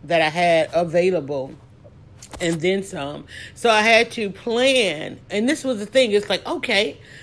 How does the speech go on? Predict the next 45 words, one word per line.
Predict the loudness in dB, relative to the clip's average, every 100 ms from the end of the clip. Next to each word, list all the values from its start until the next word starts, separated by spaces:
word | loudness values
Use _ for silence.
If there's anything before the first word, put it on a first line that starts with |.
| -20 -2
So, | 4 6 6 2 -2
and | 0 2
this | 0 -4
is | -8
probably | -2 0 0
what | 0 0
happened | 0 -2 -4 -4 -2
when | -2 -2
I, | -2 -4 -6 -8
when | -4
I | 0
had | 0 0 -2
that | -4
dream. | -2 -2 0 0 -4
I |
probably | -4 -2 -2 0 -4
thought, | 0 2 2 -2 -12 -20 -20 -20 -6 -2
"Okay, | 0 2 2
that | 2
was | -4 -2
fun. | -2 0 -2 -6 -14 -20 -20 -20 -20 0
That | 2 2
was | 0
done." | 2 4 2 -2 -6
And | -4
I'm | -2 0
like, | 0 0 0
"Wait." | 0 0 -4 -16 -20 -20 -14 -10
Because | 0 2 2 -2 -14 -4
literally | 0 2 4 4 4 0 -2
with | -2 -2 0
every | 0 0 -2
bar | 0 0 0
being | -2 -4
sold, | -2 0 0 2 0
it's | 0
like, | 0 0 -2
"Okay, | -6 -2 -2 -2 -6 -8
make | -4 -4 -6
some | -4
more, | 0 2 0 -6
start | -10 0 2 4
over, | 2 0 -2
keep | -8 -8 0
going." | 4 6 6 2